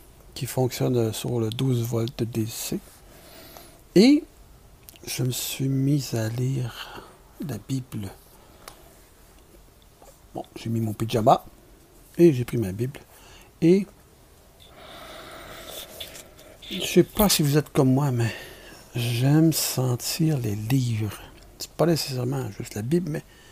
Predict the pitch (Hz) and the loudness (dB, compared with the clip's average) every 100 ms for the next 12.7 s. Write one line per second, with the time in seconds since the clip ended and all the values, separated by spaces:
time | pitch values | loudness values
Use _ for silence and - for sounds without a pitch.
0 | - - - 156 233 226 - - 139 156 | -20 -14 -2 2 4 2 -2 -4 0 4
1 | 190 185 - 139 135 - 156 190 175 - | 4 2 -2 -2 -2 -2 -4 -2 -4 -8
2 | - - - - - - - - - - | -20 -20 -20 -20 -16 -16 -14 -14 -14 -12
3 | - - - - - 180 180 135 113 92 | -12 -12 -16 -8 4 8 10 8 6 2
4 | - - 185 - - 135 123 156 156 170 | -4 2 2 0 -2 -2 2 4 6 4
5 | - 131 127 156 170 - 123 - - 180 | 2 0 2 2 0 -4 -6 0 6 8
6 | 202 196 - - - - - - 170 160 | 8 4 0 -12 -18 -8 -2 2 4 4
7 | 156 170 196 196 196 240 196 202 190 175 | 4 2 6 6 8 6 6 4 2 2
8 | 180 214 165 - - - - - - - | 4 2 -2 -6 -20 -20 -20 -20 -20 -20
9 | - - - - - - - - - 196 | -20 -20 -20 -20 -20 -16 -16 -10 2 6
10 | 190 180 196 185 175 170 233 208 185 170 | 6 8 8 8 6 2 0 0 0 0
11 | - 160 - 202 196 - - - - - | -2 -4 -2 -2 -4 -8 -20 -20 -20 -12
12 | - 170 202 226 - 190 202 | 2 4 4 0 -2 -4 -4